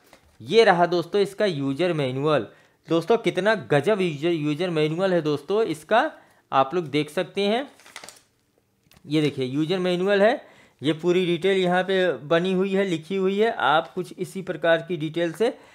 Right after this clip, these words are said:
आप अपनी सेटिंग्स वगैरह कर सकते हैं। ठीक है, इसे साइड में रख देते हैं। और मैंने कनेक्टर, ये देखिए चार कनेक्टर, वायर कनेक्टर, एंटीना वायर कनेक्टर हमें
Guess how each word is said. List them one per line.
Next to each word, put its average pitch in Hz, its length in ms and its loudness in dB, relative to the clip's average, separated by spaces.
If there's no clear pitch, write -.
आप 160 300 6
अपनी 156 300 -6
सेटिंग्स 160 520 -6
वगैरह 156 320 0
कर 160 240 2
सकते 151 380 -4
हैं। 143 360 -2
ठीक 170 140 -4
है, 226 200 0
इसे 147 180 -4
साइड 143 280 0
में 165 100 -4
रख 170 100 0
देते 175 280 -6
हैं। 208 340 -4
और 147 200 0
मैंने 147 240 -4
कनेक्टर, 151 640 -2
ये 139 140 -4
देखिए 135 240 -4
चार 175 420 4
कनेक्टर, 170 720 -2
वायर 139 360 2
कनेक्टर, 139 420 -4
एंटीना 156 520 -4
वायर 147 280 0
कनेक्टर 143 500 -4
हमें 143 360 -6